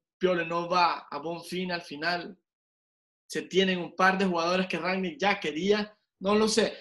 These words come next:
Yo dejo ahí la polémica y se la dejo a ustedes y me lavo las manos. Creo que lo hablaremos en otro episodio,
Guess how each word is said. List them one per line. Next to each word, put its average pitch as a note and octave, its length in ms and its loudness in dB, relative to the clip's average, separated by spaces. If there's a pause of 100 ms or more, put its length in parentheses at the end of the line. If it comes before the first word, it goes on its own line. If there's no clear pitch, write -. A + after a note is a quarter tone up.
(200)
Yo G#3 160 2
dejo A#3 200 4
ahí G3+ 160 8
la F3+ 160 4
polémica G#3 480 2
y G3 40 4
se F3 100 -4
la D3+ 60 0
dejo F3+ 160 -2
a - 20 -4
ustedes F#3+ 240 0
y F#3 40 -2
me E3 80 -4
lavo E3 220 -2
las D3+ 180 -6
manos. D#3+ 300 -6 (260)
Creo F#3 220 -4
que F#3 100 -2
lo F3+ 60 0
hablaremos E3+ 400 0
en F3 80 -4
otro F#3 200 -4
episodio, G#3+ 540 0